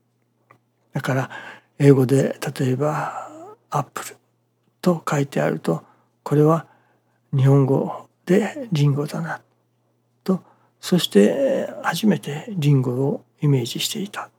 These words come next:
というのでしょうかね。そういうアップルがリンゴになり、そしてそれがリンゴをイメージする。まあ、「今日はホットな日だ」といえば、そのホッ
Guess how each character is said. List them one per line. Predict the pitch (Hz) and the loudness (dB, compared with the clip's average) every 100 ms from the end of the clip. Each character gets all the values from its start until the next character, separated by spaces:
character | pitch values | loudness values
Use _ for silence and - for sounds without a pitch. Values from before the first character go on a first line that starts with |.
| _ - | _ -2
と | 143 | 2
い | 143 | 2
う | |
の | 131 | 2
で | - 151 | -4 -6
し | - | -8
ょ | 185 | -10
う | |
か | - 160 | -10 -8
ね。 | 190 208 _ _ _ _ _ _ _ | -6 -6 _ _ _ _ _ _ _
そ | - 202 202 | 0 4 6
う | |
い | 202 208 | 8 6
う | 202 - _ _ _ _ _ _ _ _ _ _ | 6 2 _ _ _ _ _ _ _ _ _ _
ア | - | -2
ッ | - - | -2 -2
プ | - | -2
ル | 196 156 | 0 0
が | - - - - _ - | -4 -6 -8 -20 _ -4
リ | 151 170 | 2 4
ン | 185 | 4
ゴ | - - _ _ _ - | 2 -2 _ _ _ 0
に | 190 247 | 0 2
な | 233 | 2
り、 | 98 - - _ | 2 -2 -10 _
そ | - 180 | -6 -4
し | 151 | -4
て | - 208 262 | 0 2 2
そ | - 156 | -2 -2
れ | 180 | 0
が | 185 - - _ _ _ - | 2 0 -2 _ _ _ -2
リ | 160 143 | 2 2
ン | 127 | 2
ゴ | 147 | 0
を | 247 | 0
イ | 185 | -2
メ | 143 | -4
ー | 143 | -10
ジ | - | -10
す | - - - | -10 -12 -16
る。 | _ _ _ _ _ _ _ _ _ _ _ | _ _ _ _ _ _ _ _ _ _ _
ま | 151 | -6
あ、 | 123 - _ _ _ _ _ _ _ _ - | -6 -6 _ _ _ _ _ _ _ _ -2
「今 | 131 | -2
日 | 117 | -2
は | 123 | -6
ホ | 165 | -8
ッ | - | -8
ト | - | -8
な | 135 131 | -6 -8
日 | 190 | -8
だ」 | 170 - _ _ _ _ _ _ _ - | -8 -8 _ _ _ _ _ _ _ -2
と | 170 | 4
い | 160 | 4
え | 190 | 4
ば、 | 175 160 | 2 -2
そ | - 151 | -2 -2
の | 160 | -2
ホ | - | -2
ッ | 196 | -4